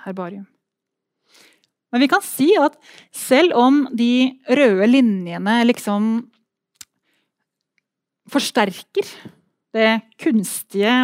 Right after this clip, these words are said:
og konstruerte, altså det kunstferdige ved herbariet, så bidrar det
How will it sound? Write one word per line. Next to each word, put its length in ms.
og 240
konstruerte, 720
altså 160
det 140
kunstferdige 1000
ved 240
herbariet, 460
så 160
bidrar 380
det 120